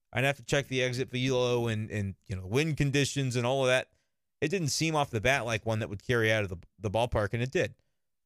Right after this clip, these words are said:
Um, but for Cabrera, that was a little bit disappointing because I thought maybe he's rounding into form,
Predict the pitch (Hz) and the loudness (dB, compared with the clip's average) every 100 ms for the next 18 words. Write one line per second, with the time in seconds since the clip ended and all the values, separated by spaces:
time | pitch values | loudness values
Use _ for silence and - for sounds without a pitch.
0 | - 104 107 104 98 104 117 - 110 165 | -8 -4 -2 -2 -2 -2 -4 -4 0 4
1 | 170 160 117 135 156 139 123 - 127 123 | 4 4 2 -2 0 -4 -6 -6 -4 0
2 | 147 151 156 139 - - 143 135 117 117 | 0 0 0 -2 -4 -2 0 0 0 -2
3 | 117 127 120 120 151 196 202 175 151 147 | 0 0 0 -2 0 0 0 -2 -2 0
4 | 151 151 139 123 - 135 135 | 0 0 0 -2 -2 0 0